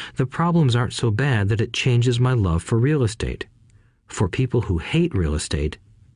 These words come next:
they shouldn't buy it. I also love stocks of small companies, especially startups, because I am an entrepreneur,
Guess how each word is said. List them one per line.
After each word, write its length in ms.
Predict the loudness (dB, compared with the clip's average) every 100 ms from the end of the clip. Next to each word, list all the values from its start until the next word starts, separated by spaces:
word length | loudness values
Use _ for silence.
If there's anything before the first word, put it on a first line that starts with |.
| _
they 120 | -2
shouldn't 400 | -2 0 0 0
buy 220 | 0 0
it. 140 | -2 -8 _ _ _ _ _ _ _ _ _ _
I 140 | -2 0
also 360 | 0 0 0
love 300 | 2 2 0
stocks 400 | -2 -2 -2 0
of 120 | -2
small 320 | -2 0 0 0
companies, 580 | 0 0 -2 -4 -8 -12 -14 -12 -4
especially 680 | -4 -2 -2 -2 0 0 0
startups, 640 | -2 0 0 0 -4 -10 -12 -14 -6
because 320 | -4 -2 -2 -2
I 180 | -2 0
am 120 | 2
an 60 | 2
entrepreneur, 760 | 0 -2 -2 2 2 2 -4